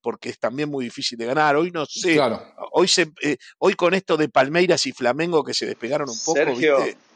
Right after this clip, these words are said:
Speaker 1: No sé,
Speaker 3: Sergio,
Speaker 1: sí.
Speaker 3: sí, lo, lo que pasa, lo que pasa, obviamente, a ver, los, los aficionados, ¿no? Cuando ganan un título,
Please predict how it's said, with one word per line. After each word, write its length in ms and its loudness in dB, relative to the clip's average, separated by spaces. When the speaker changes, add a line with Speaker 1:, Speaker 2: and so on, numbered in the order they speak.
Speaker 1:
No 60 -6
sé, 200 -6
Speaker 3:
Sergio, 300 -2
Speaker 1:
sí. 120 -6
Speaker 3:
sí, 60 -4
lo, 160 -8
lo 220 0
que 100 0
pasa, 300 2
lo 100 2
que 120 0
pasa, 280 2
obviamente, 600 2
a 100 2
ver, 160 4
los, 260 -4
los 160 -6
aficionados, 840 -2
¿no? 160 -6
Cuando 280 -4
ganan 420 0
un 200 -4
título, 600 0